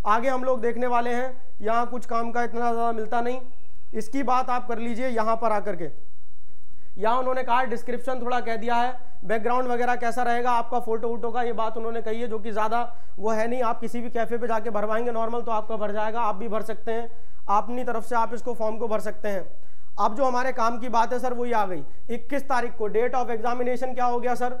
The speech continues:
सर इक्कीस तारीख हो गई है, इक्कीस जनवरी आपका date of examination है। दिन जो होगा वो Sunday होगा, Sunday होगा। यहाँ पर देखिए कुछ चीज़ें होती हैं देख के समझ में आ जाती हैं, एक दिन में अगर परीक्षा हो रही है तो सर आपके सवाल का जवाब है,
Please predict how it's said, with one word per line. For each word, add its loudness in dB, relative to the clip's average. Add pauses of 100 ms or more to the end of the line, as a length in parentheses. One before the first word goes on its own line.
(240)
सर 0
इक्कीस 0
तारीख 0
हो 0
गई 0
है, 0
इक्कीस 0
जनवरी 0
आपका 0
date 0
of 0
examination 0
है। 0 (260)
दिन 0
जो 0
होगा 0
वो 0
Sunday 0
होगा, 0 (400)
Sunday 0
होगा। 0
यहाँ 0
पर 0 (640)
देखिए 0 (380)
कुछ 2
चीज़ें 0
होती 0
हैं 0
देख 0
के 0
समझ 0
में 0
आ 0
जाती 0
हैं, 0
एक 0
दिन 0
में 0
अगर -2
परीक्षा 0
हो 0
रही 0
है 0
तो 0
सर 0
आपके 0
सवाल 0
का 0
जवाब 0
है, 0